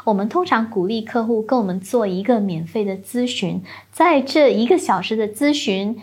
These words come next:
里面呢，我们会了解客户的状况，了解了状况之后呢，会给他一些意见，说可以怎么样提升自己的机会，然后我们的团队呢，再通过整个更好的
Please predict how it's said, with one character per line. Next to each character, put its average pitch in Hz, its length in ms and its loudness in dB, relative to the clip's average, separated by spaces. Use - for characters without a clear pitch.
里 196 180 0
面 214 320 2
呢， 180 260 -4
我 - 20 -2
们 180 140 -4
会 247 160 2
了 180 240 2
解 180 240 -6
客 220 240 -2
户 214 160 -4
的 190 100 -6
状 185 380 -6
况， 160 300 0
了 247 140 4
解 294 120 4
了 240 100 4
状 320 180 2
况 320 200 0
之 302 160 -4
后 294 220 2
呢， 226 100 -2
会 285 120 0
给 185 120 0
他 208 180 -4
一 226 80 -2
些 226 160 -2
意 226 240 -2
见， 202 380 -2
说 240 240 2
可 233 200 -4
以 214 100 0
怎 185 180 -4
么 180 120 -4
样 208 280 0
提 - 240 -6
升 294 300 2
自 294 160 0
己 165 180 -4
的 165 80 -6
机 214 300 -4
会， 190 260 0
然 208 100 -2
后 240 120 4
我 226 40 2
们 170 120 -2
的 190 80 -2
团 175 340 -4
队 196 220 0
呢， 170 240 -6
再 220 180 2
通 220 320 -2
过 220 240 2
整 175 300 -6
个 - 240 4
更 277 260 0
好 170 320 0
的 180 240 0